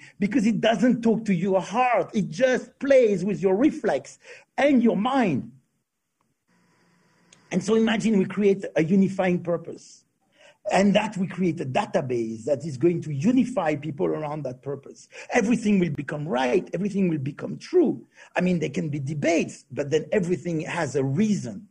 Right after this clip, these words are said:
you know, and the reason is very simple. I mean, forget wars of religion.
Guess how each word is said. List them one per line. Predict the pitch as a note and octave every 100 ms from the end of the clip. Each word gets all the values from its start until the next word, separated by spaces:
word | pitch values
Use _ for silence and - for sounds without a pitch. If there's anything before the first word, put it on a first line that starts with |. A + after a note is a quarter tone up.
| _ _ _
you | C3+ C3+
know, | C#3 E3 - - _ _ _
and | F#3+
the | F#3
reason | F3+ F#3+ G#3+ F3
is | C3
very | A#2 G#3 F3
simple. | - - C4 D3+ B2 - _ _ _ _ _ -
I |
mean, | D3 D#3+
forget | - D#3+ B3+ C#4+
wars | F3 G#3 A3+ E3
of | B2+ A2
religion. | C#3+ A#3 D#4+ D3+ G#2